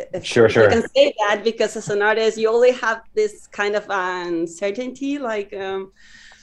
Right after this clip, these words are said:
Speaker 1: but yes, I've reached that, but I'm still, like, investing, like, participating in different things.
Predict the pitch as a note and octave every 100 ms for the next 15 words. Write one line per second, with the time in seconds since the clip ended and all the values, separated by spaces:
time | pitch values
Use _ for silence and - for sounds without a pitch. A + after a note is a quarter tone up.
0 | - - - F3 A3 A3 - G#3+ G#3+ F3+
1 | - G#3+ G#3+ A#3+ C#4 - E4+ B4 G#4+ G#3
2 | B3 D4 - D#4+ D#4 D4 - - A#3 G#3+
3 | G#3 - F3+ D#3+ D3 E3+ E3+ E3+ - -
4 | - - G#3 G#3+ G3+ G#3+ G3+ G3 G3 G3+
5 | G3+ F#3+ - G3 G3+ G#3+ G#3 G3+ G3+ G3
6 | F#3+